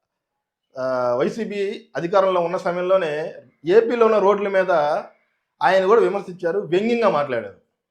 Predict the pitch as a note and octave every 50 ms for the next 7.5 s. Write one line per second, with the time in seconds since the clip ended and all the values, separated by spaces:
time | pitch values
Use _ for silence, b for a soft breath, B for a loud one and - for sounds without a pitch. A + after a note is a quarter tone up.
0 | _ _ _ _ _ _ _ _ _ _ _ _ _ D3 G3 A3+ F3 D3 D#3+ F3+
1 | F3+ - - - F#3+ G3+ A3 A3+ A#3 F#3+ D3+ D#3 D#3 D#3+ F3+ F3+ F3 D#3+ D3+ D3+
2 | - - F#3 F#3+ G3 G3 F#3 E3 F3+ F#3+ F#3 F#3 F#3 F#3+ F#3+ F3 D#3+ D3+ D3+ D3+
3 | D#3+ E3+ E3+ D3+ D3 C#3+ D3+ D3 C#3 B2 A2 F#2+ F#2+ - _ _ _ _ _ _
4 | _ _ _ _ _ _ _ _ _ _ D3 E3 F3+ F3 E3 D#3+ D3+ D3+ D#3 G#3
5 | G#3+ G#3 G#3 F#3 F3 - F#3+ G3+ A3 G#3+ G3+ G3+ G3 F#3+ F#3 F#3 F3+ F#3 E3 E3
6 | F3 F#3+ F#3 F3 F3 A3 G3 F3+ E3 D#3 D3 D3+ D#3 F3 D#3+ - - F3+ F3+ C#3+
7 | C3+ C#3 D3 C#3 C3 C3 C3+ C3+ A2+ G#2+